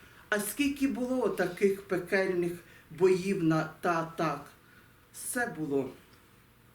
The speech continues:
в бойовій біографії Андрія. Та він ніколи не пасував перед труднощами, впевнено долав усі буревії життя, бо він солдат України і має бути сильним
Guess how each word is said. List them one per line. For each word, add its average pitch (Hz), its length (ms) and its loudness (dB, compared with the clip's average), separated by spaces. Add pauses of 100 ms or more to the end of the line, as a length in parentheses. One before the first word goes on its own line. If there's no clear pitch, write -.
(160)
в 175 40 -8
бойовій 175 520 4
біографії 160 720 0
Андрія. 143 600 -4 (560)
Та 180 140 0
він 208 220 -2
ніколи 226 440 -4
не 208 120 -2
пасував 208 600 -2
перед 190 300 0
труднощами, 147 800 -2 (500)
впевнено 208 640 -2
долав 180 480 0
усі - 360 -8
буревії 160 640 0
життя, 160 600 -4 (560)
бо 170 100 2
він 202 200 0
солдат 208 560 0
України 165 720 0 (480)
і 185 100 -4
має 180 300 2
бути 165 320 -2
сильним 175 640 0